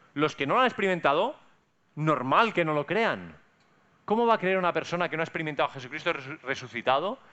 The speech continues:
que Dios puede transformar la vida? No pueden. Tienen que s-, vivirlo primero. En el momento en que lo viven, es que pueden ir a otra persona y decirle, "Es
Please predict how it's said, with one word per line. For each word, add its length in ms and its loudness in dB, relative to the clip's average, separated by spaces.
que 180 2
Dios 640 0
puede 160 2
transformar 640 0
la 100 0
vida? 320 -8
No 140 -2
pueden. 460 -2
Tienen 220 0
que 100 -2
s-, 480 -8
vivirlo 480 -2
primero. 420 -4
En 80 -6
el 80 0
momento 240 0
en 80 -4
que 100 0
lo 140 0
viven, 440 0
es 160 -8
que 100 0
pueden 300 2
ir 100 2
a 60 6
otra 180 2
persona 460 -2
y 40 0
decirle, 540 -2
"Es 240 -2